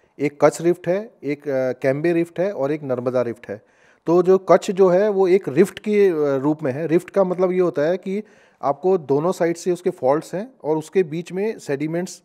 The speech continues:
आपके डिपॉजिट हुए हैं। तो ये हमारा, ये रिफ्ट है और इस रिफ्ट में बहुत सारे number of major faults हैं। उस फॉल्ट्स में जो प्लेट्स की मूवमेंट होती है, वो फॉल्ट्स में एनर्जी स्टोर होती है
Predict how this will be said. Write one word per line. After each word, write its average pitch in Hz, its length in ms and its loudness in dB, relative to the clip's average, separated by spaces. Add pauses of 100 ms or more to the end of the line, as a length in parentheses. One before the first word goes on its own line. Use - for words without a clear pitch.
(240)
आपके 135 200 -6
डिपॉजिट 131 440 -4
हुए 107 160 -12
हैं। 95 80 -14 (380)
तो 160 60 -4
ये 190 180 0
हमारा, 175 640 0
ये 175 520 -2
रिफ्ट 160 320 0
है 107 160 -8 (300)
और 170 140 0
इस 202 260 -6
रिफ्ट 190 280 -2
में 196 220 -4
बहुत 156 220 -2
सारे 190 240 0
number 156 300 -4
of 180 140 -2
major 139 300 -2 (120)
faults 131 260 -4
हैं। 185 180 -12 (140)
उस - 180 -8
फॉल्ट्स 151 380 -2
में 180 300 -8
जो 156 220 -4
प्लेट्स 147 380 -6
की 175 120 -8
मूवमेंट 147 360 -6
होती 131 240 -8
है, 165 140 -8 (360)
वो 139 60 -4
फॉल्ट्स 151 400 -2
में 180 100 -6
एनर्जी 135 340 -4
स्टोर 156 260 -4
होती 147 240 -4
है 185 120 -8